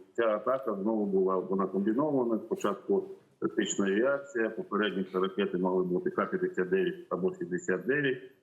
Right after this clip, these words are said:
Намагався влучити по відповідних об'єктах. Перш за все, ми говоримо про терор мирного населення з боку Російської Федерації. Те, що Росія не просто демонструє,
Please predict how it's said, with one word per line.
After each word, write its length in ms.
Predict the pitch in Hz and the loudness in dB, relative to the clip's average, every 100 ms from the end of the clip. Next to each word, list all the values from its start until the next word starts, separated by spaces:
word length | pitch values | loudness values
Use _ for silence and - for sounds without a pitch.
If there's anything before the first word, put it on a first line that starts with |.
| _ - | _ -4
Намагався 520 | 113 117 120 110 - | 0 0 0 -2 -2
влучити 640 | 104 113 107 98 104 98 95 - | -2 0 -2 -2 0 2 0 -2
по 360 | 98 101 95 90 | 2 2 2 0
відповідних 640 | 95 - 101 101 90 92 - | -4 -2 0 0 2 -2 0
об'єктах. 640 | 95 104 139 139 123 - | 0 2 2 0 -2 -2
Перш 200 | 107 95 | -2 0
за 80 | 92 | 0
все, 200 | 95 120 | 0 0
ми 140 | 107 | 2
говоримо 420 | 95 98 104 95 90 | 2 2 2 2 0
про 360 | - 101 98 - - _ - | 2 0 0 -4 -20 _ -2
терор 500 | 104 120 110 - 98 | 2 2 0 -2 0
мирного 460 | 117 104 98 92 | 2 2 0 0
населення 540 | 95 95 131 123 101 95 | -2 0 0 2 2 2
з 80 | |
боку 220 | 98 95 95 | 0 0 0
Російської 460 | 92 92 - - | 0 -2 -2 -2
Федерації. 520 | 92 104 107 104 95 - | 0 0 0 0 -4 -2
Те, 100 | 107 | -2
що 220 | - 92 - - _ | 0 -2 -2 -20 _
Росія 420 | 107 107 - 110 | -2 -2 2 2
не 100 | 101 | 4
просто 360 | 101 113 104 95 | 2 0 0 -2
демонструє, 920 | 95 101 98 - 120 127 131 120 - | 2 2 2 0 0 4 4 2 -4